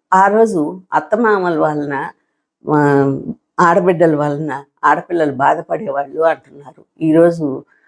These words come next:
ఈ ఆడపిల్లలు వచ్చిన కోడళ్ళ వలన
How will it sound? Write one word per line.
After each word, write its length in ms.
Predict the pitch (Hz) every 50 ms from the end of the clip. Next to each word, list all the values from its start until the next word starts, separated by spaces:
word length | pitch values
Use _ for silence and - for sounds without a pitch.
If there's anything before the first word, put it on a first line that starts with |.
| _ _ _ _ _ _ _ 320
ఈ 120 | - - -
ఆడపిల్లలు 720 | 160 156 175 208 233 226 233 233 220 214 190 151 139 - - _
వచ్చిన 340 | 170 175 175 - 233 220 226
కోడళ్ళ 520 | 208 - - 165 175 196 214 214 208 202
వలన 500 | 185 156 151 147 135 127 131 135 143 147